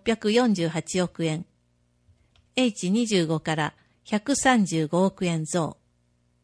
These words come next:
一兆七百億円。千七十八億円。三点八倍。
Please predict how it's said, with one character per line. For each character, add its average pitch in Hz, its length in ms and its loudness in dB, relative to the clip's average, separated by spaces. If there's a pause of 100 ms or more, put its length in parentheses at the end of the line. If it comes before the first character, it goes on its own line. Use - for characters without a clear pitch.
(1500)
一 262 180 -4
兆 165 480 0
七 196 220 2
百 214 280 -2
億 175 240 -4
円。 - 180 -4 (1200)
千 254 440 0
七 214 280 4
十 208 140 0
八 190 340 -2
億 180 240 -2
円。 165 220 -4 (920)
三 240 300 2
点 165 240 -2
八 175 340 -4
倍。 165 280 -4